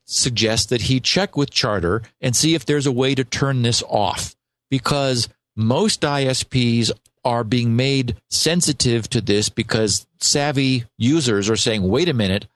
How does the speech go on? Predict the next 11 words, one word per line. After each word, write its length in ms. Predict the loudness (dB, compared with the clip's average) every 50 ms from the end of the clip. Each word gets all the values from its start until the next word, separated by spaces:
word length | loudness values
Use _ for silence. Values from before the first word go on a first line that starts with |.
| _ _ _ _ _ -4
I 160 | -2 -2 0
don't 220 | 0 0 0 0
want 280 | 2 2 2 0 -2 -4 _
your 280 | -2 0 0 2 0
darn 540 | 0 0 0 2 2 0 0 0 0 -2 0
search 380 | 0 0 0 0 -2 -4 -4 -4
page 340 | -2 0 0 0 -2 -2
coming 300 | -2 -2 -2 0 0 0
up. 200 | 0 -2 -2 -4 -6 -4
I 160 | -2 0 0
want 360 | 0 0 0 0 -2 -4 -8